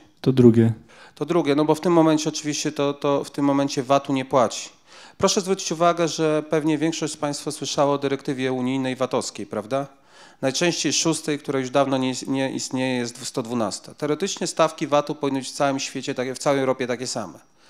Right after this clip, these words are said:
Speaker 2: Proszę zwrócić uwagę na to, już nie mówię poza Unię, bo wtedy mamy, mamy problem, pytanie, czy oni się mają zarejestrować na vat, czy nie, ale nawet jeżeli państwo by zwrócili uwagę, że wszyscy, większość sprzedaw-, sprzedawców outbooków,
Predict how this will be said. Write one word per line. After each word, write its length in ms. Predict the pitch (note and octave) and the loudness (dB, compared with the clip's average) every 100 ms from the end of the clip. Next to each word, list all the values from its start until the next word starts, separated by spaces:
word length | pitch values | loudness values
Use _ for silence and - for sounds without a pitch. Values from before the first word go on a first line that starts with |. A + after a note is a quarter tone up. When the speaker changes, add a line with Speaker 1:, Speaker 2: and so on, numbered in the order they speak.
| - - - - | -20 -20 -14 2
Speaker 2:
Proszę 280 | F3 - | 2 4
zwrócić 280 | D#3+ E3+ - | 0 -2 -2
uwagę 200 | E3 D#3+ | 0 2
na 100 | D#3+ | 2
to, 60 | D#3 | 0
już 120 | E3+ - | -2 -2
nie 80 | |
mówię 180 | F3+ G#3 | 2 2
poza 260 | - D3 E3 | 4 6 8
Unię, 260 | D#3 B2+ | 8 6
bo 80 | A#2+ | 0
wtedy 240 | B2+ D#3+ D#3+ | -4 -2 2
mamy, 420 | D#3+ D#3 D#3 D3+ D3+ - _ | 2 4 2 0 -6 -20 _
mamy 280 | D3 D3+ D3+ | 0 2 2
problem, 360 | D#3 D3+ D3 | 2 2 0
pytanie, 320 | C#3+ D#3 D3 D3 | -2 0 0 0
czy 120 | D#3 | 0
oni 80 | D3+ | -2
się 120 | D#3 | 0
mają 120 | D3 | 0
zarejestrować 540 | D3 D3 - D#3+ D3 | 0 -2 0 0 0
na 80 | D#3+ | 0
vat, 160 | C#3 C#3 | 0 0
czy 160 | - | -2
nie, 160 | D3+ C3 | -4 -2
ale 160 | C#3 C3+ | 0 2
nawet 300 | E3 E3+ E3+ | 0 0 -4
jeżeli 220 | D3+ D3+ | -6 -4
państwo 300 | D#3 D3+ E3+ | -4 -4 -6
by 100 | D3 | -8
zwrócili 580 | C#3+ C#3+ - A#2 A#2 D#3 - - - | -6 -8 -6 -8 -8 -10 -16 -20 -12
uwagę, 560 | C3+ C#3+ B2+ A#2+ C#3+ C#3+ | -2 0 2 0 -4 -4
że 400 | B2 C#3 C#3 C#3 - - - _ | -4 2 2 0 -8 -20 -20 _
wszyscy, 680 | - F#3 F3+ - - - - | -4 -2 -4 -8 -14 -12 -10
większość 800 | A#2 D#3+ F3+ - D#3 - - | -2 -2 -2 -4 -4 -4 -6
sprzedaw-, 640 | - C3+ - D3+ C#3+ D3 D3 | -6 -6 -4 -4 0 0 -2
sprzedawców 920 | - - - D3+ C#3+ D3 - D3+ - | -10 -12 -8 -4 -2 -2 -4 -10 -6
outbooków, 800 | - B2+ B2+ C#3+ C#3 C#3+ C#3+ - | -4 -4 0 0 2 -2 -2 -8